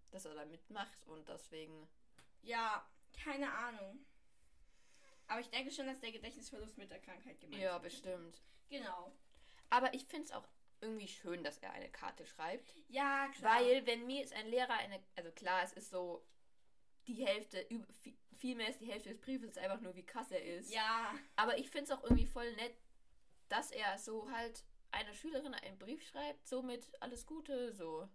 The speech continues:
Speaker 2: Ja, ich weiß aber nicht, ob er das, zum Beispiel, wenn jetzt Ron da gelegen hätte, gemacht hätte.
Speaker 1: Nein, er hat das, er wusste natürlich, dass Hermine ein Fan von ihm ist,
Speaker 2: Ja.
Speaker 1: denke ich jetzt mal.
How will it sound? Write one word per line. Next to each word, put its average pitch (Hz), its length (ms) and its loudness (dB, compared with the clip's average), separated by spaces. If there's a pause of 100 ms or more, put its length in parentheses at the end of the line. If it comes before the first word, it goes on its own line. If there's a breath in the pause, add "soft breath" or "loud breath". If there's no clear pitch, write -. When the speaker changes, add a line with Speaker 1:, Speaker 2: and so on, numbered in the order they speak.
(260)
Speaker 2:
Ja, 233 440 0
ich - 160 -12
weiß 320 300 0
aber 285 180 -6
nicht, 233 420 -10 (360)
ob 240 140 -2
er 220 180 -2
das, 240 420 -8 (560 soft breath)
zum 240 160 -10
Beispiel, 220 200 -12
wenn 220 100 -8
jetzt 202 300 -12
Ron 202 320 -4
da 175 140 -10
gelegen 170 480 -16
hätte, 226 280 -18
gemacht 214 280 -18 (120)
hätte. 208 100 -16
Speaker 1:
Nein, 220 400 -6
er 208 180 -8
hat 220 100 -10
das, 233 140 -6
er 208 180 -10
wusste 240 260 -6
natürlich, 226 280 -6
dass - 220 -10
Hermine 202 340 -8
ein 196 120 -10
Fan 202 280 -4
von 180 180 -6
ihm 156 140 -12
ist, 160 160 -12
Speaker 2:
Ja. 202 160 0
Speaker 1:
denke 190 240 2
ich 170 160 -8
jetzt - 100 -16
mal. 156 320 -8